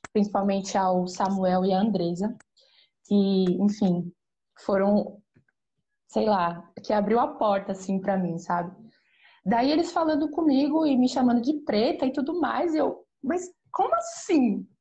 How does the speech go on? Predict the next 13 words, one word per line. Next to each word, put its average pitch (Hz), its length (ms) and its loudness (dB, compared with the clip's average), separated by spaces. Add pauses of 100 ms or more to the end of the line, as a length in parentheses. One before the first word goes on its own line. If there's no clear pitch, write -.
Como - 200 -4
assim? 185 580 0 (540)
E 196 100 2
aí, 190 260 0
daí 202 260 0
eu, 220 80 -2 (760)
dali 196 540 -2 (100)
em 208 80 0
diante, 202 340 0
eu - 40 -10
comecei 202 320 0
a - 20 -6
estudar 185 560 -4